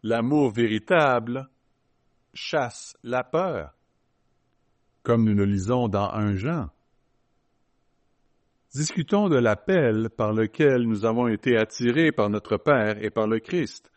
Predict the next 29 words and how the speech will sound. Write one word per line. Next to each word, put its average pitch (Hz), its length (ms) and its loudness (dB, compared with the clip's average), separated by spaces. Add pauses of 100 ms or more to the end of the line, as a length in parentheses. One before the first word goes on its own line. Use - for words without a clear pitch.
(220)
notre 107 240 -4
frère 117 320 -2
aîné. 117 380 -4 (720)
Avez-vous 117 420 2
fait 143 320 4
l'expérience 110 960 -4
d'un 104 180 -6
appel ? 90 460 -6 (380)
Avez-vous 117 340 0
fait 139 180 2
l'expérience 120 720 -2
d'être 113 300 0
choisi ? 135 560 -4 (360)
C'est 131 240 0
intéressant 147 580 2
à 113 160 2
considérer 120 560 -2
une, 110 240 -4
avec 110 280 -4
plus 170 160 -8
de 120 120 2
huit 147 280 0
milliards 135 460 2
d'habitants 98 480 -4
sur - 180 -12
la 101 140 -2
Terre, 95 380 -4 (520)
une 160 200 -2
personne, 131 580 -2